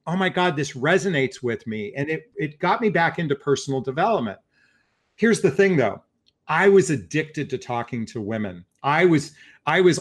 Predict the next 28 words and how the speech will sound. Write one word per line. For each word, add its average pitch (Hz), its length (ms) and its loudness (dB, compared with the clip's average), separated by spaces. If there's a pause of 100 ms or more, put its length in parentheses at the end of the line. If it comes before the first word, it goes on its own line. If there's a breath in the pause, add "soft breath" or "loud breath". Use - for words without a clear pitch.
online 156 520 2
talking 151 460 -2
to 143 80 0
women 131 380 -2 (200)
all 156 320 2
the 143 120 -2
time. 135 340 -4
I, 180 200 -2
sometimes 214 440 -4
I 165 100 -2
had 143 300 -2
five 165 480 2
instant 147 440 -4
chats 123 400 -4
going 113 300 -6
at 104 120 -8
the 113 80 -10
same 110 320 -6
time, 110 340 -8 (320 loud breath)
back 135 240 -2
when 127 140 2
you 120 80 4
could 120 160 -4
do 123 160 2
that 117 220 2
with 117 180 -6
Yahoo 117 360 0
Personals. 139 640 -4